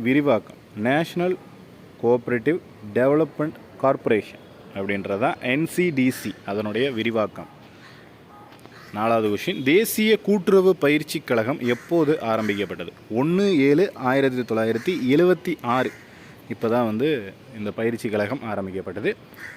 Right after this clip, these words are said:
மாநில கூட்டுறவு ஒன்றியத்தின் தலைவர் யார் அப்படின்னா, மாநில,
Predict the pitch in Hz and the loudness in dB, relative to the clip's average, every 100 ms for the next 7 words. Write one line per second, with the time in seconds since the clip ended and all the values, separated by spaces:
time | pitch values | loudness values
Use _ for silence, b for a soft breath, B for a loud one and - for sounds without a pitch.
0 | - 120 180 233 226 220 208 180 202 - | -6 0 2 4 4 2 2 0 0 2
1 | 196 190 185 151 139 127 123 120 156 160 | 2 4 4 4 4 2 2 0 -2 -4
2 | - 123 139 143 147 - - 101 170 - | 0 2 2 2 0 -2 -4 -4 -4 -10
3 | - 101 95 101 120 123 117 139 147 139 | -18 -12 -6 -4 -4 -4 0 2 2 2
4 | 135 | 0